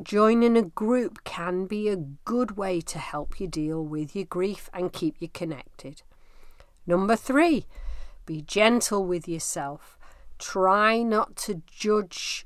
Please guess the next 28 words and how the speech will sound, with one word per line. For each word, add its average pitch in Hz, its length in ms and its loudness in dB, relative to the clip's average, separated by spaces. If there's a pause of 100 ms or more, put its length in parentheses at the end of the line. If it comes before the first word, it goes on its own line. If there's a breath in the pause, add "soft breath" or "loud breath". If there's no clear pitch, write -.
yourself 190 560 0
for - 180 -6
not 175 640 4
keeping 262 400 -2
it 269 100 4
all 233 280 2
together 185 640 -10 (340 loud breath)
and 165 420 0
not 214 240 8
staying 247 560 0
strong 220 520 2
for - 160 -8
your 240 300 -4
kids 208 500 -2
or 220 100 2
your 226 180 0
parents 190 720 -2
or 175 140 0
your 202 180 -4
spouse. - 680 -12 (560 loud breath)
Grief 208 600 0
is 208 500 -2
messy, 190 720 2 (320 loud breath)
so 175 300 -4
get 196 320 -6
some 226 200 -2
extra 180 400 -4
rest 208 540 0